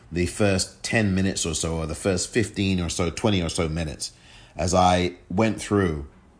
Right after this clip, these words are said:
what non-filers have to do to get this money. And hopefully it is expedited to them. So I want to now talk about those of you who are filers.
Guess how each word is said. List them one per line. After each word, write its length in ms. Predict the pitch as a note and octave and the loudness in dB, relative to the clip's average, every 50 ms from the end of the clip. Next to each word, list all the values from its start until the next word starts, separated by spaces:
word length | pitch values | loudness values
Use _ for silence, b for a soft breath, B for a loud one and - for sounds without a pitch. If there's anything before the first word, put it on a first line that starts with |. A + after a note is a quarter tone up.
| - - - - - - - - - - - - - - - - | -20 -20 -20 -20 -20 -20 -20 -20 -20 -20 -20 -20 -20 -20 -14 -6
what 460 | E2+ E2+ F#2 G2 G#2 G2 - - - | 0 4 6 6 6 6 4 -2 -2
non-filers 840 | F#2 G2+ G2+ G2+ G2 G2 G2 - - G2 F#2 F#2 F2+ F2 E2+ E2+ - | 0 2 2 2 2 0 0 2 4 6 6 6 4 2 0 0 0
have 360 | - - G2+ F#2 F2+ - - - | 0 2 2 2 0 0 -4 -6
to 100 | - D2+ | -4 -2
do 280 | D2+ F2+ E2 D2 C#2 - - - - b b b b b b b b - | 0 0 0 0 -2 -6 -12 -18 -20 b b b b b b b b -2
to 140 | - G2 F2+ | 0 0 2
get 400 | D#2+ F#2 F2+ F2 - - - D#2+ | 2 2 2 2 2 0 -2 -4
this 260 | F2 F2 D#2 - - | -4 -2 -2 -2 -2
money. 380 | E2 E2+ E2 D#2 C#2+ C2+ - - - - - - - - - - - | -2 -2 -2 -4 -4 -8 -12 -16 -20 -20 -20 -20 -20 -20 -20 -8 -2
And 180 | - F#2+ F2+ D#2+ | 0 0 0 2
hopefully 540 | - A#2 B2+ A2+ G2 - F#2+ F#2 F2+ F2 E2+ | 4 6 6 6 4 2 2 2 2 0 0
it 280 | - F2+ F#2 - - | 0 -2 -2 -2 -2
is 200 | F2+ F2+ E2 - - | -4 -4 -4 -2 -2
expedited 640 | G2 G2 - - - E2+ E2+ E2 D#2 C#2+ C#2+ - | -2 0 0 -2 -2 -2 -2 -2 -2 -2 -4 -4
to 220 | - - G2 F2+ D#2+ | -2 2 2 2 2
them. 180 | D2 B1 - - - _ _ _ _ _ _ _ _ _ - - - - - - - - - - - - - - - - - - - - - - - - - - - - - - - - - - - - - - - - - - - - - - - - - - - - - - - - - - - - - - - | 0 -4 -8 -12 -18 _ _ _ _ _ _ _ _ _ -20 -20 -20 -20 -20 -20 -20 -20 -20 -20 -20 -20 -20 -20 -20 -20 -20 -20 -20 -20 -20 -20 -20 -20 -20 -20 -20 -20 -20 -20 -20 -20 -20 -20 -20 -20 -20 -20 -20 -20 -20 -20 -20 -20 -20 -20 -20 -20 -20 -20 -20 -20 -20 -20 -20 -20 -20 -20 -20 -20 -20 -16 -4
So 160 | - - C#3+ D3 | 0 4 6 8
I 60 | D3+ | 8
want 200 | D#3+ D#3+ D3 C#3 | 8 8 6 6
to 60 | B2 | 6
now 220 | B2+ C3 C3+ C3 | 6 6 6 6
talk 440 | C3 C3 - A2 G#2 G2+ F#2+ - - | 4 4 4 4 4 4 4 2 -4
about 680 | F#2 D2+ - G2 F#2 F2+ F2 F2 F2 E2 - - - D#2 | -8 -2 0 2 4 4 4 2 2 0 -4 -10 -6 0
those 340 | F#2 G#2 A2 A#2 A2+ G2+ G#2 | 2 4 6 6 6 4 2
of 80 | F2 | 0
you 380 | E2 F2+ F2+ F2+ F#2 F2+ F2 E2+ | 2 2 2 4 4 4 2 2
who 220 | E2 G2+ G2 - | 2 4 2 4
are 220 | - E2 F2 E2+ E2 | 4 2 2 2 0
filers. 680 | - - G2 G2 G2+ G2 F2+ D#2 D2 C#2 - - b | 2 4 6 8 8 8 6 2 0 -4 -6 -6 b